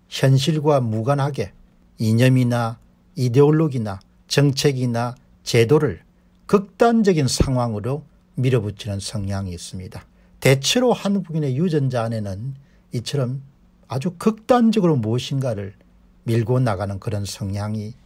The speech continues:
있습니다. 민족의 습성이라는 것이 마치 용수철 같아서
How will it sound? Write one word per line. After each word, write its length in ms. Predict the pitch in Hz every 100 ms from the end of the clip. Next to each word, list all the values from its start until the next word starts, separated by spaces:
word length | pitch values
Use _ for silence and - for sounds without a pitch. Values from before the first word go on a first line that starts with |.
| _ -
있습니다. 540 | 95 - 107 107 - _ _ _ _ -
민족의 420 | 131 131 117 113
습성이라는 680 | - 143 - 151 131 117 110
것이 380 | 110 - 127 113 _ _ _ _ _
마치 500 | 113 131 - 135 117
용수철 580 | 127 131 - 170 156 117
같아서 580 | 113 - 113 - 113